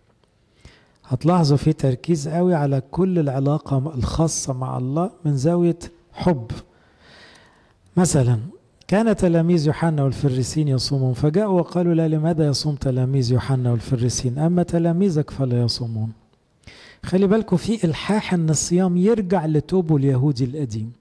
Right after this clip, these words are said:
توبه الفريسي أو توبه النسكي. يعني يوحنا المعمدان كان ناسك جدًا، الفريسيين كانوا حرفيين جدًا. المسيح له المجد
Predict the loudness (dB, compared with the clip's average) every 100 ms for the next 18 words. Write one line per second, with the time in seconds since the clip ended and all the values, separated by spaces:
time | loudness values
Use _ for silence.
0 | _ _ _ -20 _ _ -2 2 2 2
1 | 0 -2 0 0 0 0 0 2 0 -2
2 | 0 2 2 0 2 2 0 -6 -10 -12
3 | -14 _ _ _ _ _ _ -6 -6 -2
4 | -2 0 2 2 2 0 0 0 0 0
5 | 0 0 2 2 2 -4 -4 -6 -4 -6
6 | -6 _ _ _ -20 -16 -2 2 2 0
7 | 0 0 0 0 -2 0 -2 -2 -2 -2
8 | 0 2 0 0 -2 -2 -6 -6 -10 _
9 | -20 -20 _ -8 -2 0 0 0 2 2
10 | 2 0 -2 -4